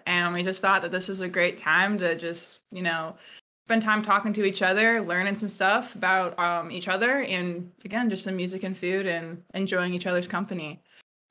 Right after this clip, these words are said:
Um, we are under the, we're under this multimodal project called Palette, which there's, we're gonna link the information if y'all wanna check it out. We have our own website that's gonna be launching really soon, so look forward to that, and there's more to come there.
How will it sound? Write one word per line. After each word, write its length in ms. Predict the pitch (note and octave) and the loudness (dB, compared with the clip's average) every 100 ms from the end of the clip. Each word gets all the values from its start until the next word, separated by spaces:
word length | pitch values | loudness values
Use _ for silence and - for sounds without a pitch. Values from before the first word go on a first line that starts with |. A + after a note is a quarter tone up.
| - | 0
Um, 320 | F3 F3+ F#3 | 4 4 4
we 140 | G3 | 4
are 100 | G#3 | 6
under 300 | - G3+ A3+ | 6 4 4
the, 560 | A3 G3 F3+ E3 D#3 - | 4 4 4 2 0 -4
we're 140 | F#3+ F3 | 0 2
under 220 | G#3 A3 | 2 2
this 160 | F#3 | 0
multimodal 600 | F#3+ G3 G#3 F#3+ F#3 F3 | -2 -2 -2 -2 0 -2
project 440 | F3 F#3 F3+ E3+ D#3+ | 0 0 0 -2 -4
called 240 | - E3 | -4 -4
Palette, 500 | - D3+ F3 C4 C#4+ - - _ | 0 2 4 4 2 -4 -20 _
which 420 | - G3+ G3 - - - _ | 0 2 2 -2 -8 -10 _
there's, 240 | - G3 F#3+ | -2 0 0
we're 340 | F#3+ - G3 | -4 -6 -2
gonna 160 | G3 F#3+ | 0 2
link 180 | G#3 | 0
the 80 | G#3+ | 0
information 760 | F#3+ F#3+ F3 F3 A3 A3+ A#3+ B3 A#3+ | -2 -2 -2 -2 0 0 2 0 -4
if 200 | F#3+ F#3+ | -6 0
y'all 200 | F3+ F#3 | 2 2
wanna 140 | F#3 | 0
check 220 | F3+ F#3 | -2 -4
it 80 | F#3 | 0
out. 260 | F3+ A3 A#3 | 2 4 2
We 80 | F#3+ | 0
have 120 | F3+ | 0
our 100 | F3 | 0
own 160 | F3 | 0
website 540 | E3+ F3+ - A3+ A#3+ B3 | 0 -2 2 2 4 2
that's 180 | F3+ F3 | 0 -2
gonna 160 | F#3+ | -4
be 100 | F3+ | -2
launching 400 | F3+ F3 F3+ F#3+ | 0 0 0 -4
really 200 | F3 E3+ | -6 -6
soon, 460 | E3+ F#3 F3+ G3+ A3+ | -6 -2 -2 0 0
so 280 | A3 F3 E3+ | 0 0 2
look 180 | F3 | 0
forward 280 | E3+ F3+ F3 | 0 2 2
to 60 | F3 | 2
that, 420 | E3 F3 A3+ B3 | 2 4 4 2
and 200 | - F3 | -2 -6
there's 220 | E3+ E3 E3 | -6 -6 -8
more 160 | E3+ | -10
to 40 | E3+ | -8
come 240 | - E3 | -6 -2
there. 360 | E3+ G3 E3+ | 4 4 4